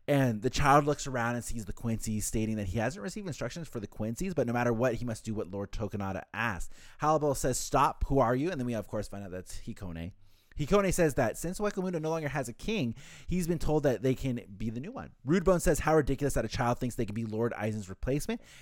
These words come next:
And Hikone says, "Lord Tokonada said no one would accept my claim, and in that case, they were, I was told to beat them and bend their will until they accept me as king."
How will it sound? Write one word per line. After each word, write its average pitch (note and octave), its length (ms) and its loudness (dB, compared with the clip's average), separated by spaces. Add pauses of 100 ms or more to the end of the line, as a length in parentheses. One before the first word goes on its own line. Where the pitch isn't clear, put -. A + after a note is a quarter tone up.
(120)
And C3+ 140 0
Hikone F3+ 280 2
says, C3 160 -2
"Lord C#3+ 240 0
Tokonada F3 400 0
said C#3 180 0
no B2 240 4
one F3 200 2
would D#3+ 80 0
accept C#3+ 200 -4
my B2+ 80 -8
claim, D3 280 -10
and F#2+ 80 -8
in G#2 60 -6
that B2+ 140 -2
case, - 180 -4
they C3 120 0
were, B2 220 -4
I A#2 80 2
was A#2 160 0
told A#2+ 340 -4
to - 80 -6
beat G2 420 -10
them G2 280 0
and G#2 180 -4
bend B2+ 220 0
their C3 120 0
will A2 260 2
until G#2+ 220 -2
they G2 120 -6
accept G#2 440 -2
me G2 200 -6
as F#2 80 -8
king." F2 360 -8